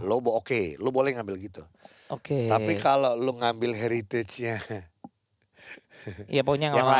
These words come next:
Speaker 1: lain lah.
Speaker 2: heeh, kayaknya harus
Speaker 1: Menurut,
Speaker 2: dipikirkan
Speaker 1: ya,
Speaker 2: lebih
Speaker 1: menurut
Speaker 2: baik.
Speaker 1: gue sih akhirnya udah, gue mendingan lokal gue lebih muda, lebih bagus gitu.
Speaker 2: Iya, iya. Itu tuh tanggung jawab juga terhadap pembinaan dan juga apa ya, eh, ma-,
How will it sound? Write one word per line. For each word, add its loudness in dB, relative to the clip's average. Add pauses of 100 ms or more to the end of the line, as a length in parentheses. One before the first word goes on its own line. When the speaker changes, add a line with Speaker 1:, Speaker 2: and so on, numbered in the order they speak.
Speaker 1:
lain 4
lah. 4
Speaker 2:
heeh, 2
kayaknya 0
harus 0
Speaker 1:
Menurut, 4
Speaker 2:
dipikirkan 2
Speaker 1:
ya, 2
Speaker 2:
lebih 2
Speaker 1:
menurut 4
Speaker 2:
baik. -4
Speaker 1:
gue 4
sih 2
akhirnya 0
udah, 2
gue 0
mendingan 0
lokal 2
gue 0 (100)
lebih -2
muda, 2
lebih -10
bagus -6
gitu. -16 (160)
Speaker 2:
Iya, -4
iya. -6
Itu 2
tuh 4
tanggung 2
jawab 4
juga 2
terhadap 2
pembinaan 0
dan 2
juga 4 (480)
apa 0
ya, 4
eh, 2
ma-, -2